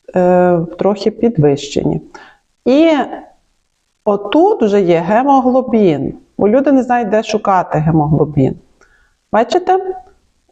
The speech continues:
Оце показники гемоглобін. Ось в цьому аналізі в нас гемоглобін є в нормі, а еритроцити чуть-чуть підвищені. Далі,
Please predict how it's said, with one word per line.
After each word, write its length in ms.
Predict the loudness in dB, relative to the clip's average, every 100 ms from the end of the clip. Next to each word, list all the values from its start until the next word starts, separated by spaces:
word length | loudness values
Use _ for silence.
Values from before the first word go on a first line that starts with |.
| -2
Оце 340 | -2 0 -2
показники 540 | 0 -4 -2 -2 0 0
гемоглобін. 600 | 0 2 0 0 0 -2 _ _ _ _ _ _ _
Ось 200 | -4 -2
в 60 | -2
цьому 260 | -2 0 0
аналізі 680 | 0 0 2 0 0 0
в 40 | 2
нас 360 | 2 0 0
гемоглобін 760 | 2 2 0 0 0 2 2 0
є 220 | 0 -2
в 140 | 0
нормі, 580 | 0 2 0 0 -2 -2 -4 -6
а 320 | -4 -2 -2
еритроцити 1000 | -2 -4 -6 -6 -2 -2 -2 -2 -4 -6 -12 _ _
чуть-чуть 640 | -2 -2 0 0 -2 -2 -2
підвищені. 960 | 0 0 0 -2 -4 -10 -6 -4 -4 -6 _ _ _ _ _ _
Далі, 560 | 0 2 2 2 2